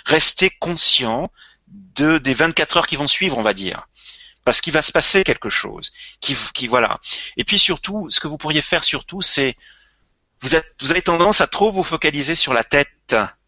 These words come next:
Vous portez votre conscience dans votre cerveau, ce qu'on fait quand on réfléchit, hein, sachant que la conscience n'est pas limitée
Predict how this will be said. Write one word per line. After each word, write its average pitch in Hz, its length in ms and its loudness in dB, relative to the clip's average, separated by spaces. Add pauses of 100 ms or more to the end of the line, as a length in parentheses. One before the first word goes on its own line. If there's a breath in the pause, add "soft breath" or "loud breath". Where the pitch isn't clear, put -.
(160)
Vous 120 80 -18
portez - 380 -2
votre 165 240 -4
conscience 160 400 0
dans 147 80 -2
votre 117 240 -4
cerveau, 135 520 0 (420)
ce - 80 -12
qu'on 104 100 -12
fait - 180 -2
quand - 180 -4
on 107 60 -6
réfléchit, - 440 2 (100)
hein, 131 100 -6 (380 soft breath)
sachant 123 300 -2
que 107 280 -4 (220 loud breath)
la 165 80 0
conscience - 420 0
n'est 208 60 -4
pas 127 140 0
limitée 180 460 -4